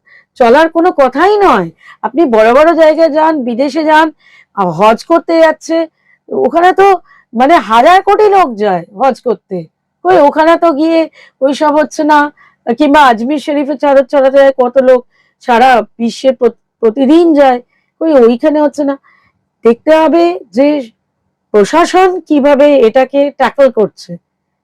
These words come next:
সেই ট্যাকলটা ওদের হচ্ছে ভোট ব্যাংকস। ভোট ব্যাংকসের জন্য যা ইচ্ছে কর, ভোট ব্যাংকসের জন্য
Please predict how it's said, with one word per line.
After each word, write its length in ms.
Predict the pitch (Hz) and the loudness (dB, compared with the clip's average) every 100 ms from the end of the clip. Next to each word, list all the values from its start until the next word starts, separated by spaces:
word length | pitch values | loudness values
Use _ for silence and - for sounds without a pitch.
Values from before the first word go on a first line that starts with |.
| _ _ | _ _
সেই 240 | 277 302 | 0 0
ট্যাকলটা 500 | 285 262 302 320 330 | 2 0 0 0 2
ওদের 220 | 320 320 | 2 0
হচ্ছে 200 | 330 330 | -2 -2
ভোট 200 | 247 277 | 0 0
ব্যাংকস। 420 | 208 196 185 _ _ _ _ _ _ _ _ _ _ 214 | -2 -12 -16 _ _ _ _ _ _ _ _ _ _ 0
ভোট 120 | 277 | 2
ব্যাংকসের 420 | 269 330 320 330 277 | 2 0 0 -4 -4
জন্য 300 | 339 330 262 | -2 -2 2
যা 120 | 262 | 2
ইচ্ছে 300 | 240 - 214 | 0 -4 -8
কর, 180 | 175 160 _ _ _ _ _ _ _ _ _ - | -8 -12 _ _ _ _ _ _ _ _ _ -4
ভোট 220 | 180 226 | 2 2
ব্যাংকসের 440 | 233 302 311 330 269 | 2 0 0 -4 -4
জন্য 400 | 320 330 339 | -2 0 0